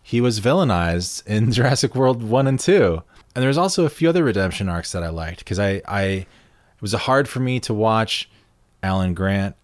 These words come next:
and Ellie Sattler not together in Jurassic Park three. So the fact that they get back together in this film, spoilers, I thought was really cool. There were a lot of other cool redemption parts to this as well. A few that I can't even think of, but really cool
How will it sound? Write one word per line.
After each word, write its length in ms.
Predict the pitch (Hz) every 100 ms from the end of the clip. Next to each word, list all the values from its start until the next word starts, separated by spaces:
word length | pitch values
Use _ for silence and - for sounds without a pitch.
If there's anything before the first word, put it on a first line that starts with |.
| _ 95
and 240 | 92 87
Ellie 200 | 87 85
Sattler 560 | - 98 92 90 85 87
not 280 | 95 87 82
together 360 | 92 87 87 85
in 80 | 82
Jurassic 320 | 82 80 80
Park 180 | 85 78
three. 300 | - 82 80
So 160 | -
the 60 | 82
fact 260 | - 101 101
that 100 | 85
they 140 | 90
get 160 | 87 -
back 220 | 90 82
together 420 | 78 85 87 95
in 200 | 90 85
this 180 | 85 -
film, 220 | 107 104
spoilers, 560 | - - 78 78 92 - - _
I 140 | 95 95
thought 240 | - 95
was 120 | 85
really 200 | 87 85
cool. 400 | - 90 80 80 - _ - 104
There 100 | 110
were 60 |
a 40 | 110
lot 160 | 113
of 80 | 107
other 180 | 104 107
cool 200 | - 95
redemption 460 | 87 85 82 85
parts 520 | 80 76 78 - - -
to 100 | 92
this 300 | 85 73 -
as 160 | 82 82
well. 400 | 80 73 71 _ _ -
A 160 | - 82
few 200 | 101 95
that 100 | 82
I 80 | 80
can't 220 | 87 82
even 340 | 76 73 76 - _
think 260 | - 85 78
of, 280 | 69 69 -
but 240 | 71 64 _ -
really 220 | 120 123
cool 640 | - 104 95 92 87 85